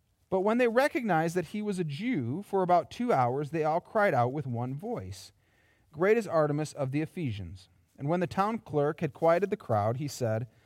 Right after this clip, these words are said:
Men of Ephesus, who is there who does not know that the city of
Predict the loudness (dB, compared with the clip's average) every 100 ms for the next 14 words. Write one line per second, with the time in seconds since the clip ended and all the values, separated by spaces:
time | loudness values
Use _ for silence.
0 | _ _ 0 2 2 0 -4 -4 -8 -10
1 | -14 -14 -10 -4 -2 -2 0 -2 0 0
2 | 0 -2 -4 -6 -6 -10 _ _ -6 -2
3 | 2 0 0 -2 0 0 0 -2 -4 -6
4 | -4 -2 0 0